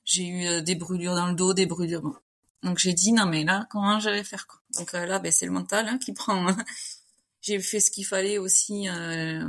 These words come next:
j'ai été obligée de prendre un médicament, et cetera. Et puis, finalement, euh,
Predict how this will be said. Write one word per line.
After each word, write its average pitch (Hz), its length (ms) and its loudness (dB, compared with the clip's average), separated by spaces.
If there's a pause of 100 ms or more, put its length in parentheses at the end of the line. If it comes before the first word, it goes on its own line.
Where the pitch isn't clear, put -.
(480)
j'ai 170 180 0
été 175 180 -4
obligée 175 300 -4
de 170 80 -8
prendre 170 260 -6
un 170 40 -4
médicament, 170 420 0
et 175 100 -2
cetera. 185 400 -6 (840)
Et 196 140 0
puis, 196 260 -6
finalement, 202 580 2
euh, 180 360 2